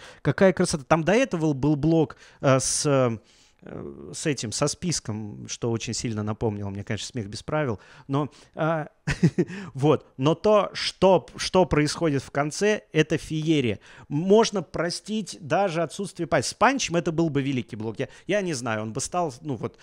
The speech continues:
ну просто на уровень выше всех. Но сейчас вот <laughs> пока вот за, именно за счёт вот этого своего какого-то консистентного проёба, я не знаю, он, он, он постоянно вот так вот в сомнении в каком-то комедийном находится, ну, блядь.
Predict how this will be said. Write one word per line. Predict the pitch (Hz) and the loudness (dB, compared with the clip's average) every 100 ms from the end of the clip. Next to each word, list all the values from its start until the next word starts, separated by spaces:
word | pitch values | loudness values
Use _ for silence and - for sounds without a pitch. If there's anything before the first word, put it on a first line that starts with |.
| - - | -20 -6
ну | 147 | -2
просто | 185 160 143 | 2 2 2
на | 135 | 4
уровень | 151 151 139 135 | 6 6 4 0
выше | 123 127 139 | 0 -2 -4
всех. | 123 123 120 | -6 -8 -8
Но | 147 196 - - - | -2 -2 -2 -8 -10
сейчас | - 143 220 247 - | -8 -2 0 0 0
вот | 170 | -4
<laughs> | |
пока | - - 214 180 | -2 2 4 6
вот | 196 - - - | 6 4 -12 -8
за, | 131 | 0
именно | 220 180 160 | 4 4 4
за | 170 | 2
счёт | 202 190 | 2 -2
вот | 147 | 0
этого | 175 151 | -2 -2
своего | 127 - 131 160 160 - - | -2 0 0 2 0 0 -10
какого-то | - 156 147 127 | -10 -2 -2 0
консистентного | 165 147 175 - 196 170 139 135 | -4 -4 -6 -2 -2 0 -2 -2
проёба, | - 147 160 214 214 135 | 0 0 0 2 2 2
я | 110 123 | 0 -2
не | 110 123 143 | -4 -4 -4
знаю, | 147 143 110 - - | 0 0 0 -4 -18
он, | - 175 - | -6 -6 -4
он, | 185 185 | -10 -2
он | 180 | -2
постоянно | 185 175 175 202 220 185 | -2 -8 -4 -4 -2 -2
вот | 175 | -4
так | 190 175 | -4 -4
вот | 170 - - _ _ | -6 -8 -20 _ _
в | - | -6
сомнении | - 180 190 226 202 156 127 | 0 0 2 2 0 0 -2
в | - | -2
каком-то | 151 - 160 127 | -4 0 2 0
комедийном | - 135 165 156 175 123 120 | -2 0 0 -2 -2 0 -2
находится, | 143 - 226 160 - | -4 0 -2 -2 -10
ну, | 147 | -12
блядь. | 131 147 165 120 95 - | -8 -6 -4 -4 -6 -12